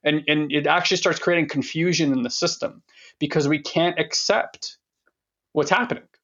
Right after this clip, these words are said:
And so awareness is really about creating a view that's outside of the conditioned mind. We call it, like, in Michael Singer's terminology, he calls it the seat of awareness.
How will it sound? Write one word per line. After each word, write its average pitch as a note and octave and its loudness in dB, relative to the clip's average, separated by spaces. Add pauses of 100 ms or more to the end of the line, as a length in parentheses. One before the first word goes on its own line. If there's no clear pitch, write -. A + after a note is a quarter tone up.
(1000)
And E3 4
so E3+ 2
awareness D#3 2
is C#3+ 0
really F#3 4
about C#3+ 2
creating D#3 0
a C3+ 2
view C3+ -2 (300)
that's C#3 0 (120)
outside F3 2
of F3+ 2
the E3+ -2
conditioned D3+ 0
mind. B2 0
We C3+ -2
call C3 2
it, - -8
like, C3 -2
in B2+ -4
Michael C#3+ 2
Singer's C3+ 2
terminology, B2 0
he C3 -4
calls C3+ 2
it C3 -2
the - -4
seat D3+ 0
of E3+ 2
awareness. B2+ 0